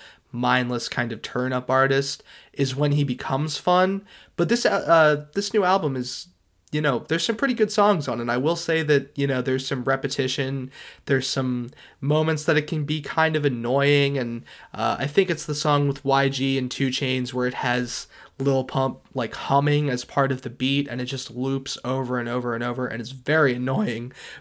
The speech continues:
But by and large, this L P is not bad. It's listenable. It's re-listenable. The features are great. Who cares that the lyrics are mindless? Uh, it's fun. It's,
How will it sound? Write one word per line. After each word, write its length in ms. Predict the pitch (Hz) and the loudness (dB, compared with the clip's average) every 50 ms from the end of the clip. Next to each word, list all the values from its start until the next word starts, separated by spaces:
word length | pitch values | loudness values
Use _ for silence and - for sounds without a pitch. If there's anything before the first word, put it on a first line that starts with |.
| - - | -4 2
But 260 | 147 139 143 139 - - - - _ _ _ _ _ _ - 147 - | 4 4 4 4 2 -4 -20 -20 _ _ _ _ _ _ -20 -12 -2
by 220 | - 160 175 208 | 2 4 8 8
and 160 | 214 190 160 | 8 8 6
large, 340 | 156 170 180 175 151 135 - | 4 4 6 6 6 4 2
this 200 | - 160 156 - | -2 -4 0 2
L 140 | 190 175 175 | 4 4 4
P 280 | 175 - 185 175 156 101 | 2 0 0 0 0 0
is 240 | 123 127 120 - | 0 -2 -4 -4
not 360 | 123 123 123 123 143 170 165 - | -6 -4 -2 0 0 -2 -2 -2
bad. 380 | - 127 131 131 147 165 - - _ _ _ _ _ - - | 0 0 2 2 2 0 -2 -12 _ _ _ _ _ -8 -6
It's 160 | 127 - - | -4 -4 -2
listenable. 680 | 147 135 139 139 - - 143 147 147 170 180 180 - - | -2 0 0 0 0 2 2 2 2 0 0 -2 -2 -2
It's 160 | 127 123 - | -4 -4 -4
re-listenable. 1000 | 123 117 131 143 160 151 139 135 135 - - 135 127 123 131 135 143 139 143 - - - - - - | -4 -2 0 0 0 0 0 -2 -4 -2 -4 -4 -4 0 0 0 0 0 -2 -6 -20 -20 -20 -12 -2
The 120 | - 147 | -2 -2
features 500 | 143 143 - 143 143 143 - 170 151 147 | -2 2 2 2 2 2 2 -2 -2 -2
are 80 | 160 147 | -4 -4
great. 480 | 147 135 131 135 143 160 185 165 - - _ - - _ _ _ _ _ - _ _ _ _ _ _ _ _ _ - - - | -2 0 2 2 2 2 0 -4 -8 -14 _ -20 -20 _ _ _ _ _ -20 _ _ _ _ _ _ _ _ _ -12 -12 -8
Who 160 | - - 156 | -4 -4 -4
cares 540 | 147 - - 147 143 151 170 185 185 185 185 | -4 -2 2 4 6 6 8 8 6 6 4
that 160 | - 175 151 | 2 0 2
the 100 | - 160 | 2 0
lyrics 460 | 135 135 139 147 156 170 170 - - - | 2 2 4 4 4 4 2 0 0 -2
are 100 | 139 123 | -2 -2
mindless? 800 | 120 123 123 127 135 143 151 160 170 175 180 180 - - - - - - - - - _ - | 0 -2 0 2 2 2 0 0 -2 -2 -2 -2 -4 -8 -8 -10 -14 -20 -20 -20 -16 _ 0
Uh, 240 | 123 127 127 127 - - | 2 4 4 2 2 0
it's 180 | 160 147 - - | -4 -4 -4 -4
fun. 380 | - - 175 190 185 139 123 | 2 4 6 6 6 4 0
It's, 240 | - - - - - | -4 -8 -8 -10 -10